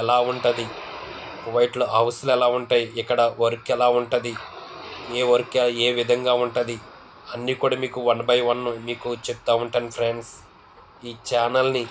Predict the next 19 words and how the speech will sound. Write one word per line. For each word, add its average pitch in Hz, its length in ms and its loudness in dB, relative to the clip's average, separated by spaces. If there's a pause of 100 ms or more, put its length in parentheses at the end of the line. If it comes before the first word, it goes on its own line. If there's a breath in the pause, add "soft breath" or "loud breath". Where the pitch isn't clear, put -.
(200)
సబ్స్క్రైబ్ 127 580 0
చేయండి 123 240 -2
ఫ్రెండ్స్. 120 520 -2 (760)
ఈ 113 60 -12 (160)
ఛానల్ 123 340 2
సబ్స్క్రైబ్ 131 560 0
చేసి 127 440 -2
ప్రతి 117 340 2
వీడియోకి 127 680 -2 (120)
ఒక 117 180 0
లైక్ 117 420 0
చేయండి 120 280 0
ఫ్రెండ్స్. 120 360 -2 (960)
మీకు 117 440 -6
ఇక్కడున్న 117 340 0
ఇన్ఫర్మేషన్ 123 640 0
అంతా 120 200 0 (120)
కూడా 139 100 0
మీకు 127 240 -6